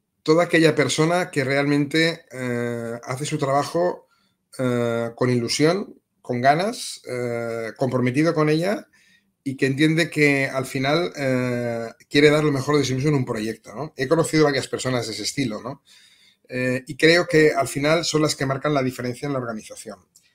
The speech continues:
He conocido muchas de este estilo, ¿no? Por tanto, fijarlo en alguien en concreto no, no podría hacerlo, pero sí en la manera de pensar, la manera de hacer. Y una cosa que valoro muchísimo es la coherencia, ¿eh? Esa coherencia de la que tú hablabas antes, ¿eh?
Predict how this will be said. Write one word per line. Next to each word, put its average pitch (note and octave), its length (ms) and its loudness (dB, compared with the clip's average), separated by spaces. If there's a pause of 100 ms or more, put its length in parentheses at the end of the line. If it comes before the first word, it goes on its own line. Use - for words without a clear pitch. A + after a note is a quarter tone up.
(260)
He - 80 -10
conocido D3+ 460 4
muchas G3+ 320 0
de A2+ 60 -4
este - 160 -6
estilo, G#2 340 -6
¿no? C3 180 -8
Por A#2 100 -10
tanto, C#3+ 460 -2
fijarlo C#3 480 -2
en C3+ 80 0
alguien C#3 300 0
en C3 80 -6
concreto C3+ 560 -4
no, B2+ 340 -2
no C3 100 -4
podría A#2+ 260 -2
hacerlo, C3+ 440 -4 (520)
pero B2+ 180 -2
sí E3 100 -2
en E3+ 80 0
la D#3+ 80 4
manera D3 320 4
de C#3+ 100 2
pensar, C#3 440 -4
la B2+ 140 -4
manera C3 180 -4
de B2 60 -6
hacer. C#3+ 340 -4
Y C#3 100 -2
una D#3+ 180 2
cosa E3 220 -4
que D#3+ 80 0
valoro D3+ 220 2
muchísimo C#3+ 320 -4
es D3 80 -6
la D#3 160 -2
coherencia, G#2+ 560 -12 (160)
¿eh? D3+ 160 -16 (600)
Esa B2+ 220 -10
coherencia C3+ 480 -2
de B2 60 -2
la B2 100 -4
que A#2+ 80 -8
tú B2 140 -4
hablabas A#2+ 320 -2
antes, G#2+ 360 -16
¿eh? D3 160 -14